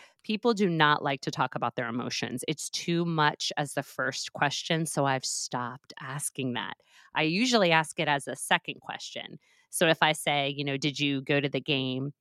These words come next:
And they say, "Yeah, I went to the football game." Then I may say, "How did you feel about that coach or that quarterback?" But I would say to try to avoid the emotional category, since we're so used to asking in that category, I would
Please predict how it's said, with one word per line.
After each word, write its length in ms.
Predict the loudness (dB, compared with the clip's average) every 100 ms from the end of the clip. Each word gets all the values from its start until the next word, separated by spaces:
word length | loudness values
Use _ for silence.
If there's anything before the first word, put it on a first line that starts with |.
| _ _
And 120 | -4
they 80 | -2
say, 160 | -2 2
"Yeah, 180 | 4 6
I 100 | 6
went 180 | 4 0
to 60 |
the 100 | -2
football 320 | 0 2 4 2
game." 360 | 2 0 -4 -10 _ _ _ _ -2
Then 340 | 4 6 6
I 140 | 4 2
may 200 | -2 -4
say, 440 | -4 -4 -4 -6
"How 220 | 0 2 2
did 220 | 0 -4
you 100 | -8
feel 560 | -8 -6 2 4 4 2
about 340 | 4 4 4 2
that 320 | 4 2 0 _
coach 480 | -2 -2 -2 -8 -8 -4
or 60 |
that 200 | -2 -2 0
quarterback?" 500 | 0 0 -2 -4 0
But 180 | 2 2 -4 _ _ _ _ _
I 180 | 2 4
would 180 | 0 -2
say 400 | -4 -2 -2 -4
to 100 | -6
try 240 | 0 2 4
to 140 | 2
avoid 340 | 2 2 2
the 80 | 0
emotional 440 | 0 0 0 -2 -2
category, 560 | 2 0 2 0 0
since 300 | -2 -4 -4 -2
we're 100 | -2
so 180 | 2 0
used 400 | 2 -2 -2 -2
to 120 | 0
asking 420 | 0 -2 -4 -2
in 80 | -2
that 140 | -2
category, 440 | -2 -4 -2 -2 2
I 140 | 4
would 260 | 6 4